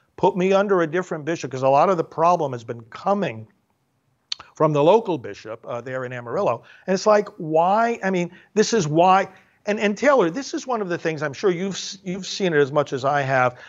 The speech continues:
where, where people jump right away to, "Oh, but he was disobedient, he was disobedient."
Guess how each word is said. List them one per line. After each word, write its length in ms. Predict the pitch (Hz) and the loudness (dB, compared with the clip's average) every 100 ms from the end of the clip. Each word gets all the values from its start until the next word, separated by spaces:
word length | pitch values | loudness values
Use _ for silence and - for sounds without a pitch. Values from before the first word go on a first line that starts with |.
| - | -10
where, 180 | - 147 | 2 2
where 200 | 147 151 | 2 -2
people 360 | 151 165 151 139 | -2 -2 -2 -2
jump 380 | 113 156 180 170 | -2 0 0 0
right 260 | 147 151 | 2 2
away 280 | 143 135 135 | 0 -2 -4
to, 160 | - 147 | -6 2
"Oh, 180 | 240 311 | 4 4
but 140 | 247 | 2
he 120 | 190 | 0
was 180 | 285 247 | -6 -6
disobedient, 600 | 226 233 233 220 214 202 | -8 -6 -6 -6 -4 -4
he 60 | 180 | -4
was 140 | 180 | -6
disobedient." 640 | 175 165 175 151 143 107 | -6 -10 -8 -6 -4 -6